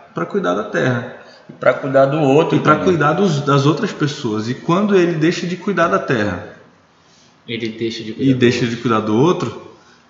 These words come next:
Speaker 1: ele é castigado
Speaker 3: Pela própria terra.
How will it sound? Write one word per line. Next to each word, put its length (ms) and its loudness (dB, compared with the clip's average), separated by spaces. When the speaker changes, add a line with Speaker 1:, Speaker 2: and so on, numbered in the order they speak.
Speaker 1:
ele 160 2
é 60 2
castigado 760 -2
Speaker 3:
Pela 200 -2
própria 280 -8
terra. 260 -16